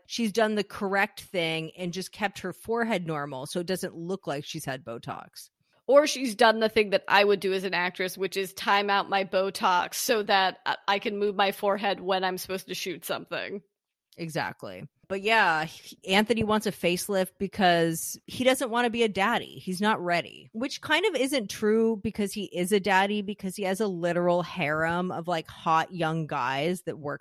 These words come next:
Speaker 1: for him.
Speaker 2: Yeah, it doesn't exactly track. Also, they both have, like, the tightest jaw lines and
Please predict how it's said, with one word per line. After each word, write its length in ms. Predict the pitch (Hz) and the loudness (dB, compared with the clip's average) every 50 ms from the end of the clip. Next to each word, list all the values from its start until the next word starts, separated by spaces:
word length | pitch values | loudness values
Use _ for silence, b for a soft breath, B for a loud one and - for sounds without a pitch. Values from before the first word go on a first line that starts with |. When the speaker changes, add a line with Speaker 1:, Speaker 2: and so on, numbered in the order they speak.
| _ - | _ -6
Speaker 1:
for 100 | 196 196 | -2 -2
him. 380 | 220 214 208 214 233 262 254 _ _ b b b | 0 0 0 -2 -4 -6 -8 _ _ b b b
Speaker 2:
Yeah, 280 | 285 302 285 269 - | 4 6 6 6 6
it 140 | - 285 262 | 4 4 4
doesn't 300 | - 285 - - 330 294 | 6 4 4 4 2 0
exactly 520 | 294 277 226 226 208 202 196 - 214 196 | 0 2 2 2 2 2 2 0 -2 -2
track. 340 | 180 - - 214 190 185 190 - | -2 0 2 2 2 2 2 4
Also, 480 | - 220 233 226 - - 247 220 208 196 | 4 4 4 4 2 2 2 2 2 2
they 200 | 180 170 214 208 | 2 0 0 0
both 300 | - 233 233 226 226 226 | 2 2 2 2 2 0
have, 200 | 233 214 214 - | 0 -2 0 2
like, 220 | 208 196 180 - - | 0 0 0 -4 -8
the 120 | 190 214 208 | -8 -8 -6
tightest 720 | - - - - - 214 226 226 214 214 220 185 185 185 | -8 -10 -8 -4 -2 -2 0 2 2 0 0 0 -4 -8
jaw 320 | 170 220 214 208 190 185 | -4 0 2 4 4 4
lines 640 | 190 190 190 180 185 180 180 180 175 170 160 - - - | 4 2 2 0 0 0 -2 -6 -8 -10 -10 -10 -6 -4
and 320 | 185 185 175 175 - | -2 -2 -2 -4 -8